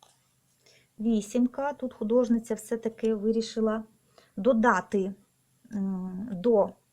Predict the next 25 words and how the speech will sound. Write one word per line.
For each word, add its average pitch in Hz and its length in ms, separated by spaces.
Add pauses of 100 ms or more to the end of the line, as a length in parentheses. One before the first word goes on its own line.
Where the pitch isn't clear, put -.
(160)
самого 214 380
зображення 196 640
жезлів, 277 420
додати 220 420
ще - 300
і 226 400 (280)
сюжет. 196 640
Ви 190 80
бачите, 226 420
тут 220 200
караван 208 500
верблюдів, 214 680
і 208 80
він 233 260
рухається, - 800 (600)
незважаючи 202 760
ні 202 180
на 220 140
що. - 420 (120)
Тобто - 260
все-таки 254 580 (360)
значення 190 680
руху 247 360
тут 220 280
підкреслюється. 202 1040